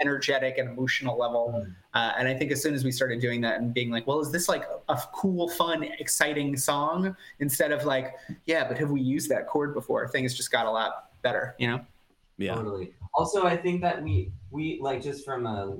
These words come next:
Speaker 2: lyrical standpoint, like, we used to write songs that were based on, like, some kind of idea,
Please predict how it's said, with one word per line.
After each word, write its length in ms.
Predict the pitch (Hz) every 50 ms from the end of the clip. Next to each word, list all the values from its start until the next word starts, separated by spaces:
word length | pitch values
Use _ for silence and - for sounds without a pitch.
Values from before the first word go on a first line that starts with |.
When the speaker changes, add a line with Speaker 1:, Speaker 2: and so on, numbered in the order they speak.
| -
Speaker 2:
lyrical 500 | 113 110 120 113 120 127 127 135 143 143
standpoint, 760 | - - - 147 139 143 143 151 - 165 156 151 151 147 - 123
like, 180 | 120 117 - -
we 100 | - -
used 240 | 123 131 127 131 127
to 260 | 151 135 123 117 - - - 135 - - - -
write 280 | 120 123 123 120 -
songs 360 | - - 123 123 127 127 123 123
that 120 | 131 113
were 180 | 113 113 113 - -
based 320 | 107 107 113 113 - 123
on, 160 | 120 117 113
like, 180 | 113 113 110 107
some 180 | - 117 113 110
kind 220 | 120 120 117 113
of 80 | 110 -
idea, 720 | - 113 110 107 107 113 113 120 120 123 127 - - -